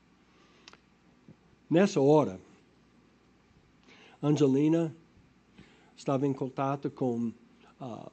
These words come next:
a sede da nossa agência missionária nos Estados Unidos. Eles disseram,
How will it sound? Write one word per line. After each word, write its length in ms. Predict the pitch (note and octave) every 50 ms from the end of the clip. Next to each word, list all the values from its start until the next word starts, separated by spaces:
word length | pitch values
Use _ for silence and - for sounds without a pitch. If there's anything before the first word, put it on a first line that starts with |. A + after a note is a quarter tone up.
| _ -
a 120 | - B2
sede 460 | G2+ - - - C#3+ C#3+ C#3+ C3 C#3+ B2+
da 140 | A#2 A#2
nossa 380 | A2+ A2+ A#2 B2 B2 - - B2
agência 460 | A#2 G#2+ A2 B2+ C3 B2+ - - C3
missionária 680 | A#2 A2+ A#2 A#2 - - A#2+ A2 A2+ A#2+ B2+ C3 C3+ B2+
nos 240 | A#2+ A#2+ A#2 - -
Estados 500 | A2 - - A#2 A2+ A2+ A2 G#2 - -
Unidos. 580 | G#2+ G#2+ A#2 B2+ B2+ B2+ C3+ B2+ - - - - _ - - - - _ _ _ -
Eles 420 | - C3+ C3+ C3+ C3+ C3+ B2+ B2
disseram, 560 | - C3 B2 - - B2 A#2+ A#2+ A#2+ A#2 A#2